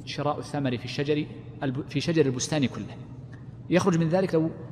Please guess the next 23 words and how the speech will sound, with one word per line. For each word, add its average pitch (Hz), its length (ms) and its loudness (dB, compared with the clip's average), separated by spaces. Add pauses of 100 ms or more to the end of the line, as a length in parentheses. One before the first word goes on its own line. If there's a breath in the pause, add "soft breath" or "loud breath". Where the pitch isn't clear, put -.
(100)
كان 165 240 2
بعض 160 220 4
البستان 131 440 0
قد 143 200 0
بدا 156 160 4
الصلاح 147 360 4
فيه 120 200 -2
وبعضه 147 380 4
لم 151 140 6
يبدو 135 300 4 (480)
وأراد 175 340 4
أن 165 120 2
يشتري 139 420 2
الثمرة 156 520 2
التي 143 220 2
لم 147 140 4
يبدو 165 140 2
الصلاح 147 320 2
فيها 170 140 2
فنقول 131 320 2
إنه 135 320 0
لا 104 80 0
يصح. - 240 -6